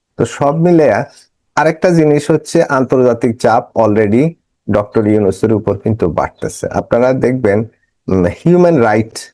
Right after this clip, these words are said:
ওয়াচ যেটা, তারাও already, উম, এই সরকারের উপরে প্রেশার শুরু করছে যে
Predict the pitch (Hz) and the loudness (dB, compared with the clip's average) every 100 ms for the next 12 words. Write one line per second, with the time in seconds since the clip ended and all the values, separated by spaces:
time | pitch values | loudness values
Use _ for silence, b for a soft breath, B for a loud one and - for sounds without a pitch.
0 | _ 107 85 - - 104 87 80 - 143 | _ 0 0 -4 -8 -4 -2 -2 -2 -4
1 | 160 _ _ _ - 117 131 139 131 120 | -6 _ _ _ -2 0 2 2 2 2
2 | 117 110 113 110 117 _ _ _ 101 101 | 2 2 2 0 -6 _ _ _ -2 0
3 | 95 90 67 - - - _ - - _ | 0 0 -4 -10 -16 -16 _ -16 -16 _
4 | _ _ _ - 87 82 67 - - 71 | _ _ _ -4 -2 0 -2 -6 -12 -12
5 | - 127 120 117 107 101 101 98 90 90 | -6 -4 -2 0 0 0 0 0 0 0
6 | 101 - 110 - 87 80 76 - 80 67 | -4 -4 -4 -2 -4 -2 -6 -4 -6 -2
7 | 80 | -4